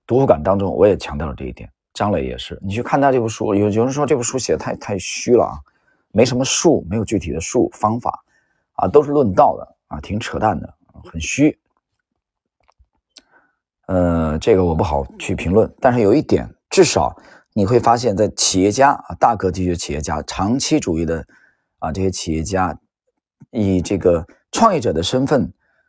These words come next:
呃，存在的这些企业家，是张磊这部书当中的一个重点内容。我不知道你读出来了没有啊？但是你读这部书，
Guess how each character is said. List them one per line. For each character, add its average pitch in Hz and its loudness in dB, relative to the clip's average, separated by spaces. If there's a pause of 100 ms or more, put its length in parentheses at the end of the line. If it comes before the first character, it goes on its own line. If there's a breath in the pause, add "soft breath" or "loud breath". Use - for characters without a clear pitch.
(340)
呃， 85 -6
存 101 -2
在 107 6
的 90 0
这 87 -4
些 85 -2
企 87 -6
业 76 -4
家， 82 -4
是 - -8
张 113 0
磊 87 -2
这 82 -4
部 87 -2
书 113 -4
当 110 0
中 110 0
的 95 -2
一 85 -4
个 95 -2
重 110 -4
点 80 -8
内 78 -8
容。 - -14 (160)
我 - -16
不 78 -8
知 104 -4
道 95 -4
你 76 -6 (140)
读 78 -6
出 87 -6
来 78 -2
了 67 -12
没 58 -14
有 64 -18 (960)
啊？ 69 -14 (460 soft breath)
但 156 6
是 127 2 (320 soft breath)
你 120 2
读 127 6
这 165 8
部 123 4
书， 139 2